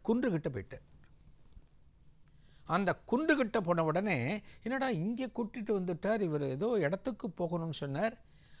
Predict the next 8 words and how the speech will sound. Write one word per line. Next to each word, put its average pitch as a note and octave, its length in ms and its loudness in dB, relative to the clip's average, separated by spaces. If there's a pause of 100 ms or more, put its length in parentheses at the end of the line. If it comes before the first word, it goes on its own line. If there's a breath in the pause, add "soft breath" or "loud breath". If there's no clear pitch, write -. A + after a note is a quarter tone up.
அவரே A#3 420 2
கூட்டிட்டு G3+ 440 0
வந்துட்டாரே, E3 580 2
இந்த A3+ 640 2
இடத்துலயே C4 340 0
அவர் A3 280 2
வீடு A3 260 2
இருக்கு?" A3 460 -2